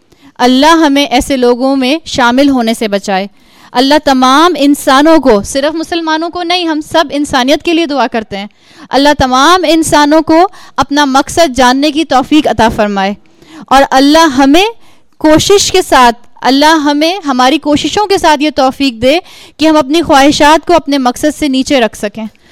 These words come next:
تاکہ مجھے یاد رہے کہ مجھے بھیجنے والا ایک دن مجھے اس دنیا سے واپس بھی بلائے گا۔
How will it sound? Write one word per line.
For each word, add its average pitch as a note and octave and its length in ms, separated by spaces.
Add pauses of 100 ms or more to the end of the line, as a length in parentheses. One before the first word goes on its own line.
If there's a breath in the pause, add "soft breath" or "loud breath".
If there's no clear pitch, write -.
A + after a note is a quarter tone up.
(140 soft breath)
تاکہ D4 240
مجھے D4+ 200
یاد C#4+ 320
رہے D#4+ 200
کہ E4 120
مجھے C#4+ 200
بھیجنے C4+ 440
والا C4 380 (100)
ایک C4+ 220
دن C#4 120
مجھے C4 280
اس G#3 140
دنیا B3+ 260
سے C#4+ 120
واپس A3+ 320
بھی A#3 120
بلائے G3 360
گا۔ G3 120